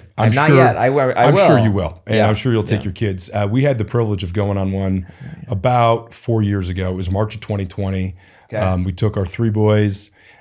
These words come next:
Speaker 1: and it was an incredible experience.
Speaker 2: Yeah, I bet.
Speaker 1: Without a doubt, one of our favorite animals to see is the lion.
Speaker 2: Sure.
Speaker 1: They're ferocious, yet they're calm.
Speaker 2: Yeah, I love that.
Speaker 1: And,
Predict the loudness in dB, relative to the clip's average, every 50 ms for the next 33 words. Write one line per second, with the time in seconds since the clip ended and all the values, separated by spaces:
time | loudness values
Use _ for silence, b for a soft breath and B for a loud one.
0 | b _ -4 -2 0 0 0 0 0 0 0 2 0 0 0 2 2 2 2 2
1 | 0 -2 -4 -6 -6 -4 -4 -2 -2 -2 -4 -6 -8 -12 -10 -6 -4 -2 -2 0
2 | 2 2 4 4 4 4 4 2 2 2 0 2 2 0 -2 0 0 0 0 0
3 | 0 0 -2 -4 -2 -2 -2 -2 -2 -2 -4 -4 -6 -4 -4 -6 -6 -8 -10 -12
4 | -10 -8 -8 -6 -8 -8 -8 -8 -8 -6 -6 -6 -6 -6 -6 -8 -8 -10 -12 -12
5 | -10 -8 -8 -8 -10 -12 _ _ _ _ -8 -2 0 2 2 2 2 0 -2 -6
6 | -12 _ _ _ _ _ _ _ -4 0 2 4 4 4 2 2 0 -2 -2 -4
7 | -8 -14 -10 _ 2 2 2 2 0 -4 -4 -2 -4 -4 -4 -4 -4 -8 -12 -18
8 | b b b _ _ _ _ _ -6 -6 -4 -4 -4 -2 -2 -4 -4 -4 -8 -10
9 | -4 0 2 4 4 4 4 2 2 2 2 0 -2